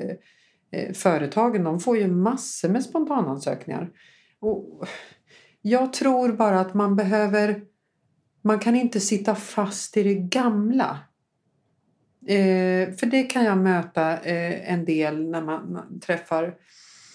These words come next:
kandidater som söker jobb, att "Jo, men för tre år sedan, då, då hade jag den här lönen och då var det så här och då hade jag de här förmånerna." Ja, fast nu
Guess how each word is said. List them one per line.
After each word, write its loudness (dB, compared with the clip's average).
kandidater 2
som 0
söker 0
jobb, 0
att -2
"Jo, 2
men 2
för -2
tre 0
år 2
sedan, 0
då, -2
då 0
hade 0
jag 2
den -2
här 0
lönen 2
och 2
då 2
var 0
det -2
så -4
här 0
och -4
då 0
hade -2
jag 0
de 0
här 0
förmånerna." -2
Ja, 2
fast -2
nu 2